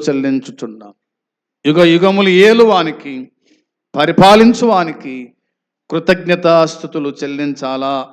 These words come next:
అనేది దేవుని వాక్యం మనం గుర్తు చేస్తూ ఉంది. ఆయన మన దేవుడు, ఆయన మనల్ని పాలించువాడు, ఆయన మనల్ని పోషించువాడు కాబట్టి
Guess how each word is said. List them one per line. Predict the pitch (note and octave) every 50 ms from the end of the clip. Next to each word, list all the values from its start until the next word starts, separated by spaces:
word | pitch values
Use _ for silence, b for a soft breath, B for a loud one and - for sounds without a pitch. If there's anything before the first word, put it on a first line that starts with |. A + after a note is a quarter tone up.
| -
అనేది | B2+ B2 A#2+ A#2+ A2+ C#3 F3+ A#3+ E4 - - - _ _ _ _ _ _ _ _ _ _ _ _ _ _ _ _ _ _ B B B B B B B B B - _ _ -
దేవుని | C#3+ D3 E3 E3+ E3+ E3+ E3
వాక్యం | D#3 D3+ C#3+ C#3+ D3 - D3
మనం | D3 D3 D3 C3+ B2+
గుర్తు | C3+ B2+ C3+ C3+
చేస్తూ | A#2 B2+ B2 B2+ A#2+ - - C3
ఉంది. | A#2 A2+ A2 A2 A2+ A2+ G#2 - _ _ _ _ _ _ _ _ _ _ _ _ _ _ -
ఆయన | D3 E3+ F#3+ G3+ G#3 G3+ G3+
మన | F#3+ G3 G3 F#3+
దేవుడు, | F3 E3+ F#3+ G#3+ A#3+ A#3+ A#3+ A#3 G#3+ F3+ D#3 D3+ D#3+ F3 F#3 G3+ - - - _ _ _ _ _ _ _ _ _ _ _ _ _ _ _ _ -
ఆయన | D3 E3+ G3 G#3 A3+ A3+
మనల్ని | A3 A3+ A3 A3 G#3+ G#3 G#3 F#3+
పాలించువాడు, | F3+ F#3+ A3 A#3+ C4 C4 B3+ - A#3+ A3+ G3 E3+ D#3 D3 C#3 D3 D3+ D#3+ F3+ F#3+ G3 - - - - _ _ _ _ _ _ _ _ _ _ _ _ -
ఆయన | D#3 F3 G3+ A3 A3+
మనల్ని | A3 A3+ A3+ A3 G#3+ G#3
పోషించువాడు | G#3+ - G3 G#3+ A#3 A#3 B3 A#3+ A#3+ A3+ - A3 G3+ F#3+ F3 E3+ D#3+
కాబట్టి | D#3+ - C#3+ C#3 C3+ C3 _ - C3+ C3+ C3+ C3+ C3 C3